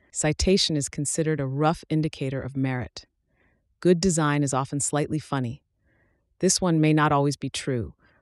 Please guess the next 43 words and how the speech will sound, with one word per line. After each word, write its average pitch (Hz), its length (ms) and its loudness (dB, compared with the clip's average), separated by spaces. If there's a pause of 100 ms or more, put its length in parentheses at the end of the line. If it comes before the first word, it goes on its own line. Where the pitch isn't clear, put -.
but - 160 -8
Durer's 190 340 4
engravings, 147 680 -2
Pilot 156 420 0
dot 151 200 -2
H - 220 -4
T - 100 -6
M 143 60 0
L, 135 260 -6 (120)
and 131 100 -4
Saarinen's 160 580 0
womb 147 300 0
chair, 160 480 -4 (380)
womb 139 240 0
dot 127 180 -2
H 127 220 -6
T - 60 -6
M 135 60 -4
L, 123 160 -6
and 135 120 -2
the 143 40 -2
Pantheon, 135 720 0
Pantheon 139 460 -4
H - 180 -6
T - 80 -10
M 127 60 -4
L, 110 300 -8
and 143 100 -2
the 143 100 2
original 156 460 0
Porsche 165 460 0
nine 151 260 0
eleven, 139 500 -2 (300)
nineteen 139 320 -2
seventy-four 143 420 -2
nine 139 220 0
eleven, 139 320 0 (380)
all 180 180 6
seem 190 300 2
to - 140 -2
me 147 120 0
slightly 147 460 -2
funny. 120 440 -6